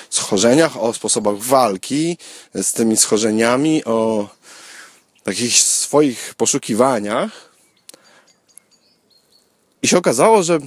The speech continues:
dużo ludzi ma podobne jakieś tam problemy, albo kiedyś nie miało, a teraz ma. Sobie przypominają, że Pichon na to cierpiał, no to teraz do Pichonta napiszemy. Tak samo jest z poradami jakimiś życiowymi, filozoficznymi.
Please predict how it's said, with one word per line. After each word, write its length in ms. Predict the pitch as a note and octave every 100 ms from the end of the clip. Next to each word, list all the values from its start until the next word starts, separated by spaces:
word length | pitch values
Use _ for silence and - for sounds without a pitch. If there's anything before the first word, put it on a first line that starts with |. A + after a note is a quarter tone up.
| - - _ _ _ _ _
dużo 220 | - B3+ A#3+
ludzi 400 | G3+ G3 F#3+ C#3+ - _ _ _ _ _ _
ma 460 | C#3 C#3 G#3+ G#3+ C#3+
podobne 420 | B2 A#2+ F3+ E3+
jakieś 200 | C#3+ -
tam 140 | C#3 A2
problemy, 760 | A2 G#2 G#2+ G#2 G2+ G#2 C3 - - -
albo 240 | - A2 A2+
kiedyś 340 | - G#3+ G3+
nie 100 | B2+
miało, 320 | A#2 F3+ D#3+
a 40 | A#2+
teraz 460 | - F3+ D#3+ -
ma. 320 | C#3+ F3 C3 A2
Sobie 140 | C3
przypominają, 460 | D3+ C3+ C3+ E3+ C3+
że 80 |
Pichon 260 | A#2 F3 D#3
na 100 | C#3
to 120 | B2+
cierpiał, 320 | - D#3 F#3 - - -
no 80 | C#3
to 120 | C#3+
teraz 240 | D3 D#3+ D3+
do 80 | D3+
Pichonta 420 | D3 E3 D3+ G#2
napiszemy. 580 | G2+ A2 - E2 D#2 D2+ _ - - - - _ _
Tak 120 | -
samo 200 | C#3 F3+
jest 120 | F3 -
z 40 |
poradami 480 | - F3 F#3+ F#3 F3
jakimiś 340 | E3 F#3+ E3+
życiowymi, 520 | B2+ C3+ C#3+ C#3+ E3+
filozoficznymi. 920 | D3 D3+ D3 C#3+ - D3 - C#3+ G#2